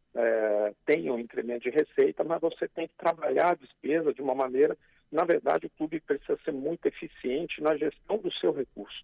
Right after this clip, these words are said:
né? Pra que ele não precise, vamos dizer assim, aumentar tão violentamente a sua despesa a ponto de,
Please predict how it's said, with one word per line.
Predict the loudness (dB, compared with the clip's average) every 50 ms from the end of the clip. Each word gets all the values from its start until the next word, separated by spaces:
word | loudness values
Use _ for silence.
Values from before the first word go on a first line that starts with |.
| _ -10
né? | -10 -10 -10 -10 _ _ _ _ _ _
Pra | -4 -4 -4
que | -2 -2 -2
ele | 0 0 0
não | 0 -2 -4
precise, | -4 -2 -4 -4 -4 -6 -10 -10 -8 -6 -6 -8 -8 -12 -10
vamos | -8 -8 -8 -6 -2
dizer | -4 -4 -4 -4
assim, | -8 -10 -10 -10 -14 -16 _ _ _ _ _ _ _ -2
aumentar | -2 -2 0 -2 -4 -6 -2 -2 -2 -2 -2 _ _ _
tão | 4 4 4 2
violentamente | 2 2 2 0 0 -4 -8 -2 0 0 0 0 -6 -8 -6 -6
a | -8
sua | -8 -4 -4 -4
despesa | -4 -4 -14 -6 _ 2 2 2 2 0 -2
a |
ponto | -4 _ -2 -2 0 0 -2 -4 -8 -14 -14
de, | -12 -10 -8 -6 -8 -8